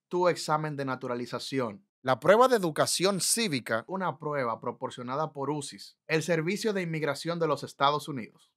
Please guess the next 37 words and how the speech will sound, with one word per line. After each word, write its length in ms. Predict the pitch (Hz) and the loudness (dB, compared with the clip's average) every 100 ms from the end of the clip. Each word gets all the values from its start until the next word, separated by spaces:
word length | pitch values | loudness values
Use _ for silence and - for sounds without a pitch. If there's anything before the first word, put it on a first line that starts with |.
| _ | _
usis, 500 | 196 196 147 117 - | 6 8 6 -2 -8
por 180 | - 123 | -6 -6
sus 160 | 131 - | -6 -4
siglas 320 | 143 151 160 | -2 -2 -2
en 120 | 147 | -6
inglés, 460 | 131 123 101 - _ _ _ - | -6 -6 -6 -12 _ _ _ -2
el 220 | 156 139 | 0 2
cual 260 | 185 165 | 6 6
es 140 | 151 190 | 6 2
la 100 | 185 | 2
agencia 400 | 147 208 214 220 | 2 -2 0 0
federal 720 | 202 175 151 143 135 113 - - | 0 0 4 6 6 4 -6 -4
que 140 | 139 | -2
supervisa 640 | 156 147 156 139 165 165 185 | -2 -2 -2 -2 -4 -2 2
la 160 | 165 | 2
inmigración 720 | 147 139 135 120 - 156 185 | 0 -2 -2 -2 -4 -4 -2
legal 360 | 175 135 147 180 | -2 0 2 2
a 80 | 151 | 2
los 180 | 139 131 | 0 -2
Estados 420 | - 139 156 160 | -2 0 0 -2
Unidos, 520 | 160 139 101 - - _ | -4 -4 -6 -12 -20 _
por 200 | 156 170 | 4 8
lo 160 | 165 | 6
cual 300 | 170 208 180 165 | 6 6 6 4
es 160 | 165 | 0
parte 380 | - 196 208 190 | 2 2 2 0
del 160 | 160 143 | 0 0
Departamento 800 | 135 135 123 123 135 185 151 135 | -2 -2 0 -2 -2 -4 -4 -6
de 100 | 123 | -6
Seguridad 420 | 120 120 123 160 | -6 -2 0 0
Nacional. 640 | 175 165 151 135 120 - _ | 0 -2 0 0 0 -2 _
Por 200 | 147 165 | 4 4
eso 200 | 190 220 | 6 2
tiene 360 | 196 196 226 214 | 0 -2 -2 0
que 100 | 196 | 0
memorizar 560 | 180 165 156 - 180 | 0 2 0 2 0
estas 400 | 202 - 180 - | 0 0 -2 -2